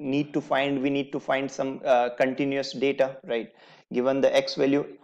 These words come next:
if we see in the linear regression, this is our base fit line to the points around it. And if we see X, so we get some Y point,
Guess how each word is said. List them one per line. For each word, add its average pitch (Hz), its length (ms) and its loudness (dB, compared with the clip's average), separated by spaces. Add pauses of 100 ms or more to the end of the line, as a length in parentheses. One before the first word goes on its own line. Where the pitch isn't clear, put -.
(260)
if - 100 -10
we 135 60 -2
see 135 220 -2
in 131 100 0
the 123 80 4
linear 131 300 2
regression, 123 420 0
this 123 140 -6
is 120 160 -4
our 113 160 0
base 123 260 0
fit - 240 -8
line 123 240 0
to 127 80 -4
the 113 100 0
points 127 400 -4
around 117 300 0
it. 127 240 -2 (560)
And 120 140 -2
if 113 100 -6
we 127 80 0
see - 380 -2
X, - 420 0 (320)
so 123 160 -6
we 127 140 0
get 123 260 2
some 123 320 -4
Y 117 220 4
point, 117 400 -4